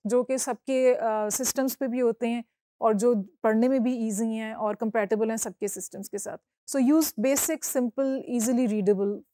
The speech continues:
अ, फॉन्ट्स, क्योंकि इस वक्त आपको फॉन्ट्स फैंसी यूज़ करने की या उनको मिक्स कर करके यूज़ करने के,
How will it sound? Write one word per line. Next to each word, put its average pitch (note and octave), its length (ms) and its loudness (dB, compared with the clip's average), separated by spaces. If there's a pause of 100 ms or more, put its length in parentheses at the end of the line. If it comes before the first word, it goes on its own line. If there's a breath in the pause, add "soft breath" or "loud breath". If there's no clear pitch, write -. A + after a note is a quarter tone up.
(120)
अ, G3 280 -8
फॉन्ट्स, A3+ 440 -4
क्योंकि C4 260 -4
इस - 380 -4
वक्त C4+ 280 -2
आपको A#3 340 -2
फॉन्ट्स A#3 420 -2
फैंसी A3 340 -4
यूज़ A3 200 -6
करने G#3 300 -4
की G#3+ 180 -4
या G#3+ 60 0
उनको G#3 240 0
मिक्स A3 300 -2
कर A3 180 0
करके A3 260 -2
यूज़ G3+ 260 -6
करने G3 260 -6
के, B3+ 120 -8